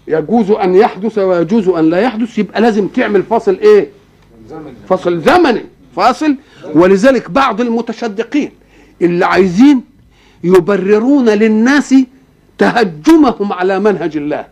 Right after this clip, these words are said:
Speaker 1: لما يجي يقول لك: "لا، مفيش تعدد، الم-، ده، ده ربنا حكم بأن ما يمكنش التعدد بتاع الزوجة يجي".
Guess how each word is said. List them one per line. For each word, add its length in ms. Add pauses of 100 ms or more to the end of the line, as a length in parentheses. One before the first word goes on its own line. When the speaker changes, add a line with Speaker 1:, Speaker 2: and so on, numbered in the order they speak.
(560)
Speaker 1:
لما 260
يجي 100
يقول 200
لك: 160
"لا، 120
مفيش 280
تعدد، 500
الم-، 220
ده، 200
ده 180
ربنا 520
حكم 420
بأن 280
ما 60
يمكنش 340
التعدد 500
بتاع 220
الزوجة 360
يجي". 300